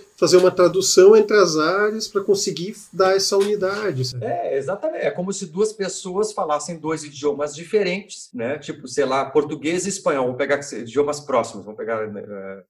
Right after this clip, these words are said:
Speaker 2: idiomas que nem nós aqui, né? Sociologia e filosofia, vamos pegar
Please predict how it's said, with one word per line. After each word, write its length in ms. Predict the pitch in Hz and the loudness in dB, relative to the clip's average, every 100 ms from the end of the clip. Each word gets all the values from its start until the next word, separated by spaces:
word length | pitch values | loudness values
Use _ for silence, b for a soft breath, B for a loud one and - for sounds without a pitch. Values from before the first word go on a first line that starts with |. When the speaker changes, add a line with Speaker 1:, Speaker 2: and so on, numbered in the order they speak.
| _ 110 | _ -16
Speaker 2:
idiomas 500 | - 123 120 - - | -10 -8 -8 -10 -12
que 60 | 120 | -8
nem 300 | 120 113 - _ _ _ - | -6 -6 -10 _ _ _ -6
nós 300 | 117 135 123 | 0 2 2
aqui, 180 | 120 117 | -2 -2
né? 100 | 110 | -4
Sociologia 460 | - 135 131 123 | -4 -4 -2 -2
e 40 | 127 | -4
filosofia, 300 | 147 135 - | -2 -2 -4
vamos 120 | 131 | -8
pegar 220 | - 165 | -4 -4